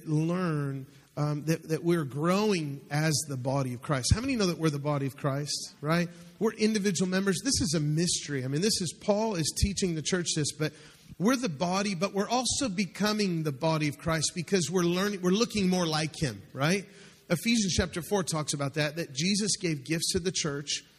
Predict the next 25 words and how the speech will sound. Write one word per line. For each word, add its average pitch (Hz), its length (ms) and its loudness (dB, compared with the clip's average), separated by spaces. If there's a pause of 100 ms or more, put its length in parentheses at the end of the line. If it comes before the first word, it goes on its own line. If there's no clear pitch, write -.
By 180 120 4
the 180 80 2
way, 170 140 2
Jesus' 165 640 0
gifts 156 340 -2
to 175 60 -2
you 156 160 0
are 127 80 -2
people. 131 480 -6 (400)
Apostle, 165 460 2
prophet, 147 420 -2
evangelist, 135 480 -2
pastor, 131 320 0
teacher. 117 480 -6 (260)
Jesus 190 580 2
ascended 190 600 0
into 196 200 0
heaven 151 360 0
and 147 80 0
he 139 80 0
gave 131 340 -2
gifts 151 360 -2
to 147 80 0
the 135 120 -4
church. 127 540 -6